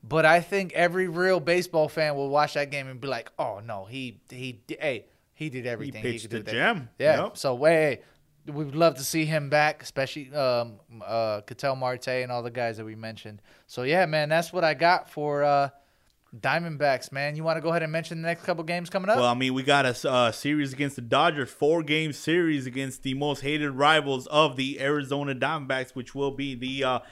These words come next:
Speaker 2: the L A Dodgers coming in for four. And, uh, it's gonna be very interesting because the Dodgers, even though on paper, and we talk about this all the time, on paper, they have the most expensive and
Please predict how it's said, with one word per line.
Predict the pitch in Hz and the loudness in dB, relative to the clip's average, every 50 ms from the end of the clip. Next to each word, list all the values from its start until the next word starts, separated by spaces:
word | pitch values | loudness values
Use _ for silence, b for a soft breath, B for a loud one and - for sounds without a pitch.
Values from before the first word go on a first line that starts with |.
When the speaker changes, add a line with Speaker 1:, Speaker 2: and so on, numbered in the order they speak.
| B B B B | B B B B
Speaker 2:
the | 120 123 131 135 | -4 -2 0 2
L | 139 143 139 143 | 2 2 2 2
A | 143 139 | 0 0
Dodgers | 123 135 139 143 143 143 139 - | 2 2 0 0 0 -4 -8 -6
coming | - - 151 143 147 143 | -6 -4 -4 -4 -4 -4
in | 147 147 143 | -6 -6 -8
for | - - 127 | -8 -10 -12
four. | 117 - - 156 160 175 190 208 196 B B B B B B - | -10 -6 -2 0 2 4 4 2 2 B B B B B B -2
And, | 120 127 131 135 | 0 2 2 4
uh, | 135 135 | 4 4
it's | 131 127 | 2 2
gonna | - 160 160 | 0 0 2
be | 151 156 | 2 4
very | 139 147 165 180 190 208 | 4 4 4 4 2 0
interesting | 202 202 - - 190 | -2 -4 -4 -2 -2
because | 160 156 139 147 131 | -2 0 0 -2 0
the | 123 | -2
Dodgers, | 120 117 110 127 165 220 262 247 262 285 285 294 - - b b b b b b _ - | -2 0 2 4 4 6 4 4 2 0 -4 -6 -10 -16 b b b b b b _ -2
even | 151 202 226 220 247 220 185 147 | 0 2 4 4 4 4 4 6
though | 208 233 214 170 - - | 6 6 6 6 4 0
on | - 185 214 208 170 123 | 0 2 4 4 2 2
paper, | - - - - 208 277 262 - - - 123 104 - - _ _ _ _ _ _ _ _ | 0 -2 2 4 6 6 6 4 2 -2 -4 -4 -4 -10 _ _ _ _ _ _ _ _
and | 120 123 131 | -10 -8 -8
we | 139 127 | -8 -8
talk | 131 - 180 202 220 214 - | -2 0 2 2 2 0 -2
about | 151 160 156 151 | -2 -2 -2 -2
this | 139 117 - 170 | -4 -2 0 2
all | 175 185 180 | 2 2 2
the | - | 0
time, | 185 160 143 - | -2 -2 -2 -4
on | - 139 143 147 135 117 | -4 -2 0 0 -2 -2
paper, | - - - 147 190 220 - - - 117 104 101 b b b b b b b b _ - | -4 -4 -2 0 -2 -2 -2 -4 -6 -6 -6 -8 b b b b b b b b _ -2
they | 123 143 | 0 2
have | 160 165 156 143 131 | 4 4 4 2 2
the | 143 143 | -2 -4
most | 139 143 139 139 139 - | -2 -2 -4 -4 -4 -6
expensive | 127 107 - - - _ 151 180 214 214 208 - 226 226 226 208 b b b b b b b b _ | -8 -8 -10 -14 -4 _ 2 4 4 2 0 0 0 0 0 -2 b b b b b b b b _
and | - 117 127 131 131 123 110 107 | -6 -4 -2 -2 -2 -4 -6 -10